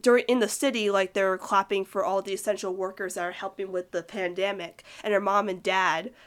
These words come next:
are actually helping out too. Like, she actually mentioned her dad. Like, I can't believe she actually finally mentioned him after he's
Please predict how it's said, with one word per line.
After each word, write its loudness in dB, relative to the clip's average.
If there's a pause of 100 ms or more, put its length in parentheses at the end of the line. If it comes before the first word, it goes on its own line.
are 2
actually -2
helping -2
out -6
too. -2
Like, -4
she 0
actually 2
mentioned 2
her 4
dad. 4 (240)
Like, 2 (680)
I 6
can't 8
believe 0
she 2
actually 0
finally 6
mentioned 2
him -4
after 0
he's -8